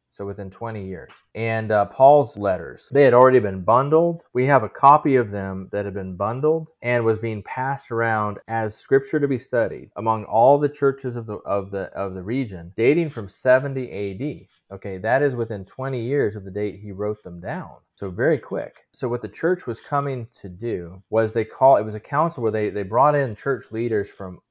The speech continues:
the entire Christian world, from Arabia, from Europe, from Africa, from Israel. You know, they,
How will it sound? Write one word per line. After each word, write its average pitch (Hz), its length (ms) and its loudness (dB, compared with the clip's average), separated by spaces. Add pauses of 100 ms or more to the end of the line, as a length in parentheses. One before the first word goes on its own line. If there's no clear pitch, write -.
(120)
the 104 120 -8
entire 113 960 -4
Christian 104 400 -12
world, 117 360 -8
from 90 220 -16
Arabia, 92 720 -6
from 85 200 -18
Europe, 107 440 -4
from - 200 -20
Africa, 123 580 -14 (580)
from 92 480 -6
Israel. 120 520 -2
You 101 80 -6
know, 95 160 -10 (640)
they, 113 160 0